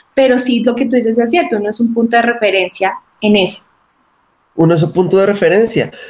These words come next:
Speaker 2: pero cuando tú no sabes que eres un punto de referencia, vas a terminar siendo una copia de alguien más, así sea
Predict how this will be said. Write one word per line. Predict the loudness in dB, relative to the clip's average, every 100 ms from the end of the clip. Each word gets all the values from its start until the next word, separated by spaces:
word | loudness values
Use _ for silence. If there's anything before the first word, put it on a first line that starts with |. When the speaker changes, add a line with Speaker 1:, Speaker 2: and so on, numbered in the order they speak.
| -6
Speaker 2:
pero | 0 4 2 0
cuando | 0 2 2 0
tú | 2
no | 2 2
sabes | 2 2 0
que | 0
eres | 0 0
un | -2
punto | 0 0 2 2
de |
referencia, | 2 0 0 2 2 0 -2 -4 -10 -20 -2
vas | 0 0
a | 0
terminar | 2 2 2 0
siendo | 0 0 2
una | 4 2 0
copia | 0 0 0 -6 -6 -8
de | -2 0
alguien | 2 0 0 2
más, | 2 2 -2 -8 -12 -20 -20 _ -6
así | -2 0
sea | 2 2 4 2 0